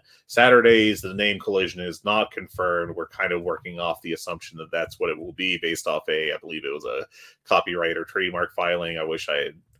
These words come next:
I always get those two confused because I am not a lawyer or particularly smart. Um, uh, but, um,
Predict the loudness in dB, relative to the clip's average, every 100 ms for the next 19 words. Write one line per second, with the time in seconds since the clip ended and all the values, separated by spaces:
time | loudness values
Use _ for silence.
0 | _ 8 8 8 6 4 4 0 0 2
1 | 2 0 2 2 6 6 6 4 4 4
2 | 6 8 8 6 4 2 2 -2 0 0
3 | 0 0 2 2 2 -14 -20 4 8 10
4 | 12 10 6 -6 -12 -18 -20 _ _ _
5 | _ -20 _ 4 8 10 8 10 10 10
6 | 8 -4 -12 _ 6 8 8 6 4 0
7 | -8